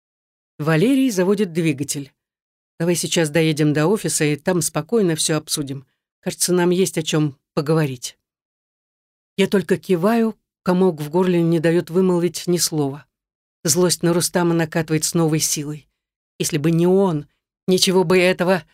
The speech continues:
не случилось. Как же я его ненавижу. Подъехав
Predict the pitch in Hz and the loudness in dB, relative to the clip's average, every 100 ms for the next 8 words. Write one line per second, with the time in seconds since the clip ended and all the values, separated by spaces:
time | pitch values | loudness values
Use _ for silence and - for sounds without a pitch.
0 | - 202 - 190 190 - 190 151 - - | -2 0 2 0 0 0 0 0 -2 -6
1 | _ _ _ - 160 151 156 160 151 160 | _ _ _ -2 -2 -2 -2 0 2 2
2 | 156 160 156 147 131 143 _ _ _ _ | 2 2 0 -4 -8 -16 _ _ _ _
3 | _ _ _ - 185 190 208 160 | _ _ _ -2 0 2 0 -6